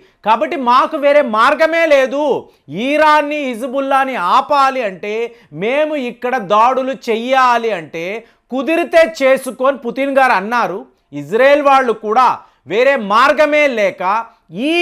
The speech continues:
ఎయిర్ బేస్ మీద, ఈ గోడౌన్ మీద దాడులు చేశారు. ఏకంగా యాభై మిజైళ్లు వాడారు. సిరియా వాళ్ళ దగ్గర ఎస్ త్రీ హండ్రెడ్ అనబడే ఎయిర్ డిఫెన్స్ సిస్టమ్ ఉంది. దగ్గర దగ్గర ముప్పై నుంచి ముప్పై ఐదు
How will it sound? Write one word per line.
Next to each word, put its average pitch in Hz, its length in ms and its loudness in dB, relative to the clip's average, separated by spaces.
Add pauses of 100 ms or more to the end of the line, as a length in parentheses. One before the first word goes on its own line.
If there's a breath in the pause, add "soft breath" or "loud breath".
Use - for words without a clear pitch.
(140)
ఎయిర్ 247 240 2
బేస్ 247 240 0 (100)
మీద, 175 180 -6 (580 loud breath)
ఈ 262 40 -2 (160)
గోడౌన్ 254 440 2
మీద 185 140 -4 (180)
దాడులు 208 420 2
చేశారు. 196 360 -4 (360 soft breath)
ఏకంగా 269 340 0 (220)
యాభై 285 360 4 (160)
మిజైళ్లు 285 480 2
వాడారు. 240 440 2 (460)
సిరియా 254 360 0 (140)
వాళ్ళ 254 140 0 (100)
దగ్గర 226 220 -4 (600 loud breath)
ఎస్ 247 140 -6 (140)
త్రీ 311 140 -2 (140)
హండ్రెడ్ 240 380 -4 (200)
అనబడే 202 440 0 (140)
ఎయిర్ 285 180 -2 (100)
డిఫెన్స్ 233 320 -8 (120)
సిస్టమ్ 220 380 -10
ఉంది. 160 200 -12 (420 soft breath)
దగ్గర 262 340 2
దగ్గర 254 200 2 (120)
ముప్పై 226 300 -2 (100)
నుంచి 254 200 -8 (120)
ముప్పై 262 380 -4 (180)
ఐదు 214 140 -4